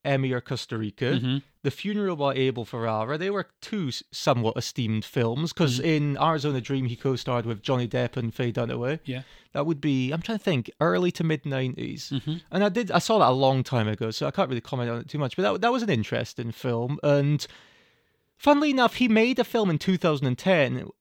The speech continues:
Speaker 1: an actual film he directed called Promises Written in Water.
Speaker 2: I've heard of that.
Speaker 1: And it starred Sage Stallone,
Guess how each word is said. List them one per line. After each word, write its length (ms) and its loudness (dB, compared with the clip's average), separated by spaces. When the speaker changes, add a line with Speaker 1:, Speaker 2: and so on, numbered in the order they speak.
Speaker 1:
an 140 4
actual 280 4
film 420 2
he 100 0
directed 640 2
called 240 0
Promises 460 -2
Written 280 0
in 60 -2
Water. 520 -2
Speaker 2:
I've 120 -6
heard 140 0
of 80 -4
that. 120 0
Speaker 1:
And 80 6
it 120 4
starred 800 6
Sage 580 2
Stallone, 640 0